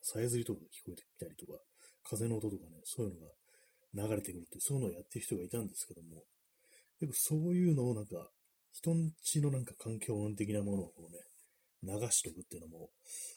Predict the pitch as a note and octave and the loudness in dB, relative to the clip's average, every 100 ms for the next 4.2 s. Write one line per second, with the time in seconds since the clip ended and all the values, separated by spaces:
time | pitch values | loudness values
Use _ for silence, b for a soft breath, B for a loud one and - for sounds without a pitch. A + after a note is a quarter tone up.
0 | - - G#2 C3+ G#2 - - - F#2 F2+ | -6 0 4 4 4 -4 -10 -8 -8 -10
1 | - - G2+ F#2 - _ _ _ _ _ | -14 -10 -6 -6 -8 _ _ _ _ _
2 | _ _ _ _ _ - - _ _ _ | _ _ _ _ _ -20 -20 _ _ _
3 | _ _ - G#2 F2+ F2+ A2+ - - F#2+ | _ _ -8 -8 -6 -2 2 4 4 2
4 | E2 | -2